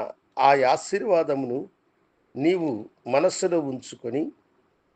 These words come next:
ఆర్థిక వసతుల వల్ల చదువుని కొనసాగించలేనటువంటి నీ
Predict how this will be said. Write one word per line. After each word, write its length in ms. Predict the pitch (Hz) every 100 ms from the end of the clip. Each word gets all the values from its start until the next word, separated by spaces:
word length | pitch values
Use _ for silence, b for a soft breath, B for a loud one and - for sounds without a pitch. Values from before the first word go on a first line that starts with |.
| _ _ _ _ _ _ _ _ _ _ _ _ _ _ _
ఆర్థిక 480 | 131 175 180 202 175
వసతుల 440 | 175 151 151 170 156
వల్ల 500 | 151 147 143 151 - _ _ _ _ _ _ -
చదువుని 560 | - 151 175 196 190
కొనసాగించలేనటువంటి 1800 | - 139 143 - 147 147 139 135 143 131 131 123 113 117 117 110 123 98 90 _ _ _ _ _ _ _ _
నీ 300 | 131 151 160